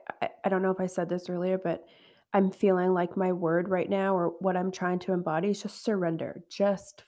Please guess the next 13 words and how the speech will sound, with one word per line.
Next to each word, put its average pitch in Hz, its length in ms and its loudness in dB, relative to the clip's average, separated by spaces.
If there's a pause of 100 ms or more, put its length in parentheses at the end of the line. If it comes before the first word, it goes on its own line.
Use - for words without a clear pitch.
(120)
fucking 185 560 -2 (260)
do 165 220 0
it. - 200 -6 (160)
Just 185 480 -2 (380)
be 220 140 4
compassionate. 175 880 -2
Just 185 220 -6 (480)
have 208 500 4
acceptance 185 640 -2
for 190 140 -2
where 175 200 0
you 175 200 2
are 175 440 2